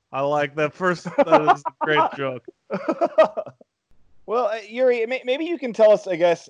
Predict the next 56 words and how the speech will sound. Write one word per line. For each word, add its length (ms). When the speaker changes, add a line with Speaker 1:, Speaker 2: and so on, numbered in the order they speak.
Speaker 3:
I, 200
I 100
mean, 320
I, 120
I 40
hate 240
that 80
we've 200
bursted 340
your 120
bubble 380
a 40
bit 200
here 380
because 400
you'll 120
be 160
in 100
a 60
bubble, 260
but, 240
I 60
mean, 160
maybe 200
you 120
can 160
tell 180
me 160
what 320
your, 300
uh, 280
off-season 520
plans 320
are 40
gonna 140
be, 100
'cause 140
they're 80
gonna 160
try 220
to 100
jam 440
these 180
games 320
out. 340
You 100
know, 160
they're 120
gonna 180
try 160
to 80
get 120
'em 120
all 220
in. 180
And 120